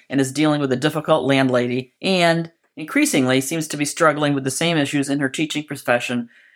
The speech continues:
No time to plan, low wages, a frustrating bureaucracy that teachers are dealing with today.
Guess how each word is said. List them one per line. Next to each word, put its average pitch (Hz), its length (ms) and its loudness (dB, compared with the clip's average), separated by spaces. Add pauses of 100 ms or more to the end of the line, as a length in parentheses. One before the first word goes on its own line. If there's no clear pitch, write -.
(280)
No 147 160 4
time 170 280 0
to 190 100 -4
plan, 131 500 0
low 151 180 4
wages, 127 760 0
a 127 80 -6
frustrating 160 560 0
bureaucracy 135 760 0 (300)
that 143 100 2
teachers 160 320 -4
are 147 80 2
dealing 143 320 2
with 139 160 2
today. 120 480 -2